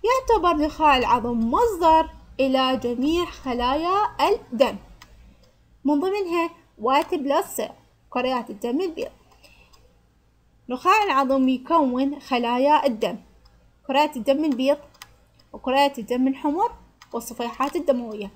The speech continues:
كلها تنتج من البون مارو، من نخاع العظم. بعد ذلك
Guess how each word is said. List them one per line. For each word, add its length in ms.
كلها 520
تنتج 720
من 240
البون 880
مارو، 300
من 280
نخاع 400
العظم. 360
بعد 260
ذلك 480